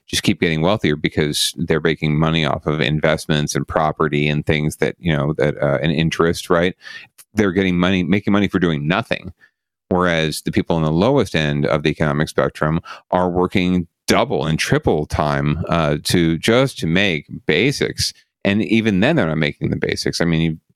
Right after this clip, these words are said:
think about the minimum wage. Oh, great, we're at fifteen dollar minimum wage. <laughs> Fan fucking tastic. M-, multiply fifteen by forty and multiply that by fifty-two,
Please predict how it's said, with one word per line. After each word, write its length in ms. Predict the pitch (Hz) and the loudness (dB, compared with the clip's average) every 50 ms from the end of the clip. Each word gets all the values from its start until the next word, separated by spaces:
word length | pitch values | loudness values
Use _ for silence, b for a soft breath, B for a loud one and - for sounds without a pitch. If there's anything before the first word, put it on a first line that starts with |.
| _ _ _ - | _ _ _ -2
think 160 | 113 127 139 | -2 0 0
about 220 | 127 98 82 80 | 0 2 2 2
the 100 | 80 82 | 2 2
minimum 340 | 82 87 95 95 90 82 80 | 2 2 2 4 2 2 2
wage. 420 | 80 95 120 123 - 62 - - - | 2 2 0 0 -2 -4 -6 -6 -2
Oh, 180 | - 98 107 101 | 0 0 0 0
great, 380 | - - 90 110 127 101 - | 0 0 2 2 2 0 -2
we're 140 | - 80 78 | -2 -2 -2
at 80 | 80 - - | -2 0 0
fifteen 300 | - 92 - - 92 82 | -2 -2 0 0 0 2
dollar 260 | 85 90 101 90 82 | 2 2 2 2 2
minimum 340 | 85 85 92 90 85 82 87 | 2 2 2 2 2 2 2
wage. 360 | 104 104 87 - - - _ _ _ | 0 0 0 -2 -4 -10 _ _ _
<laughs> 140 | _ - - | _ -2 0
Fan 200 | 151 - 202 185 | 2 2 0 0
fucking 460 | - - 180 160 - - - 185 147 | 0 0 0 0 0 0 2 2 2
tastic. 800 | - - - 117 151 196 240 - - 226 131 - - 107 - _ B B B B B B B - | 2 2 0 2 2 2 0 0 -2 -6 -4 -2 -2 -2 -2 _ B B B B B B B 0
M-, 200 | 139 147 151 120 | 2 2 2 4
multiply 460 | 127 127 143 160 156 165 - 160 135 | 4 2 2 2 0 0 2 2 2
fifteen 440 | - - 151 135 - - 151 147 135 | 2 2 0 0 2 0 2 4 4
by 160 | 127 120 117 | 4 4 2
forty 480 | 110 - - 98 87 85 85 90 104 107 | 2 2 2 2 4 4 4 4 4 4
and 80 | 101 101 | 4 2
multiply 340 | 101 98 - 95 107 104 | 2 0 0 0 2 2
that 160 | 104 107 104 - | 4 2 2 2
by 140 | - 95 | 2 0
fifty-two, 640 | 90 - 117 104 - 110 98 - - 160 151 107 85 | 2 2 0 0 2 0 0 2 2 4 4 4 2